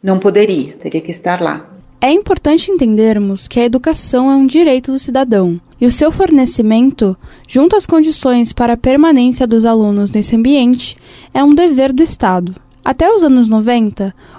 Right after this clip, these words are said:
Speaker 2: o principal motivo para a evasão escolar se concentrava na ausência de escolas e vagas. Hoje, esse cenário não é mais o mesmo.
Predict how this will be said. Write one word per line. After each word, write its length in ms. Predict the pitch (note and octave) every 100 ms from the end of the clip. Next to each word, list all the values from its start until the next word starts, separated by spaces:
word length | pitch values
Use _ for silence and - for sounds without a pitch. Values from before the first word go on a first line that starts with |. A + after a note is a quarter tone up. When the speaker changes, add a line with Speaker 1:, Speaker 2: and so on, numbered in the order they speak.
| -
Speaker 2:
o 80 |
principal 440 | A3+ C#4+ D4 - D#4
motivo 520 | G4 F4+ - C4 B3
para 260 | B3 A#3+ A#3
a 20 |
evasão 340 | A#3 A#3 A#3+
escolar 640 | D4+ - A3 G3+ G#3+ G3 F#3+ - - _
se 120 | -
concentrava 720 | B3 C#4+ F4+ F4 C#4+ C4 C4+
na 120 | C#4 C#4
ausência 520 | D#4 A#3 B3+ C4+ C#4
de 80 | C#4
escolas 540 | C#4 - A#3+ A#3+ B3
e 60 | C4+
vagas. 760 | A#3 F#3 F3 F3 F3+ - - -
Hoje, 460 | B3+ C#4+ D4 E4 - _ -
esse 260 | C4+ B3+
cenário 480 | C#4+ E4+ D#4+ B3+ C4
não 240 | B3+ C#4 E4+
é 100 | A#3+
mais 220 | A#3+ B3
o 80 | C#4+
mesmo. 500 | C4+ F3+ F#3 F3